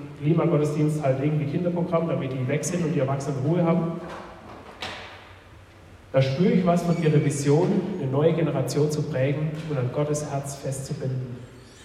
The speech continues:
Dass sie da fest sind, eine Heimat haben, einen festen Halt und wachsen in Freude. Und darum geht's bei der Lima-Mission.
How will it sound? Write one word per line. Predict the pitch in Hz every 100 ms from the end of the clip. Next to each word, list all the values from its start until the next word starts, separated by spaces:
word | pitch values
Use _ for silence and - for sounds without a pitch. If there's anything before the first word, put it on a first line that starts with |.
| -
Dass | 127
sie | 131
da | 123
fest | - 165 185 -
sind, | 180 185 165
eine | 139 123 127 131
Heimat | 147 180 175 -
haben, | 156 170 - - -
einen | 127
festen | 123 147 147 - 127
Halt | 127 143 - - - - - - -
und | 131 127
wachsen | 135 - 151 143 - - - - -
in | 139
Freude. | 120 - 123 135 127 123 - - - - - - - - - - - - - - 147
Und |
darum | 143 165 175
geht's | 175 190 185
bei | 170
der | 160 156
Lima-Mission. | 180 180 165 - 131